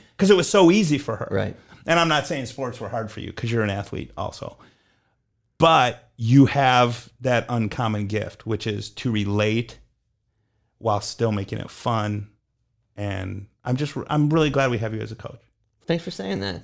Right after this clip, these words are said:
Speaker 1: I know.
Speaker 2: I appreciate
Speaker 1: Everybody's
Speaker 2: it.
Speaker 1: gonna be like, "Oh, he's fanboying out over a Little League coach."
Speaker 2: <laughs>
Speaker 1: But I also fanboy out 'cause you're also a serious long distance runner, right?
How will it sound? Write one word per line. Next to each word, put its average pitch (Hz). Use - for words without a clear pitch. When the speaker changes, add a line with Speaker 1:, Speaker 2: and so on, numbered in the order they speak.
Speaker 1:
I 113
know. 104
Speaker 2:
I 98
appreciate 135
Speaker 1:
Everybody's 143
Speaker 2:
it. -
Speaker 1:
gonna 135
be 120
like, 117
"Oh, 160
he's 107
fanboying 127
out 135
over 117
a 117
Little 143
League 120
coach." 120
Speaker 2:
<laughs> -
Speaker 1:
But 185
I 160
also 196
fanboy 139
out 135
'cause 147
you're 147
also 143
a 123
serious -
long 151
distance 151
runner, 254
right? 196